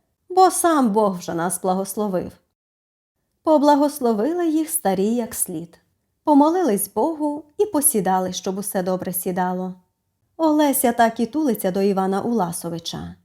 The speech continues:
так і дивиться йому в вічі, неначе давно його кохає. Хто б на них не глянув, то зараз би пізнав, що Господь дав їм на двох одно тільки серце. Недовго сидів Іван Уласович.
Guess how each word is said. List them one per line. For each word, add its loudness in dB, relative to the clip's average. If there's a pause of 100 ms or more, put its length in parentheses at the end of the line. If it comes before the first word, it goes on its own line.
(400)
так 0
і 0
дивиться 0
йому 4
в 2
вічі, -4 (220)
неначе 4
давно 2
його -2
кохає. -2 (520)
Хто 0
б -2
на 2
них -2
не -2
глянув, -2 (420)
то 4
зараз 0
би 2
пізнав, -2 (460)
що 2
Господь 2
дав -2
їм -2
на 0
двох -4
одно -6
тільки -8
серце. -8 (760)
Недовго 0
сидів 0
Іван 0
Уласович. -4